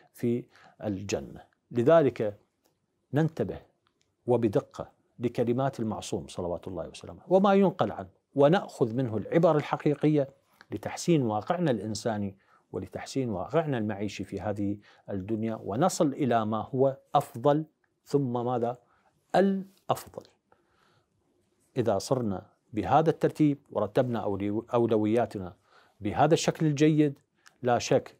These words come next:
أن هناك، آه، حقيقة هالة ستحيط بكل إنسان، وهذه الهالة ستضيء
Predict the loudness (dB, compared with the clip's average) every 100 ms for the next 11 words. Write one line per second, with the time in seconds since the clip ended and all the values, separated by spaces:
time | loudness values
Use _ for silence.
0 | -8 -6 -4 -4 -4 -4 -4 -10 _ _
1 | _ _ -6 -6 -6 -10 -6 -6 -4 -4
2 | 4 6 4 0 _ -8 -6 -4 0 0
3 | 0 -6 _ _ _ -10 0 2 4 2
4 | 0 0 -2 -2 0 2 2 0 -2 -2
5 | -4 2 6 6 4